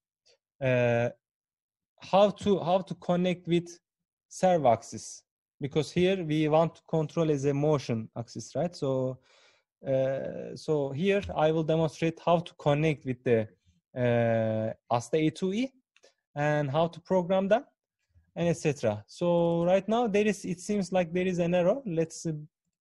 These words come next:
build it and let's see what is the error. Yeah, here it is not defined. Most probably it is the reason. Yeah, expression. Yeah, this is no need. Just delete this one and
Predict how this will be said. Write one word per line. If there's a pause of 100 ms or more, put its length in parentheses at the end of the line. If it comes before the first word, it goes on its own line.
(420)
build
it (240)
and
let's
see
what
is
the
error. (760)
Yeah,
here
it
is
not
defined.
Most
probably
it
is
the
reason. (280)
Yeah, (800)
expression. (480)
Yeah, (1600)
this
is (340)
no
need.
Just
delete
this
one
and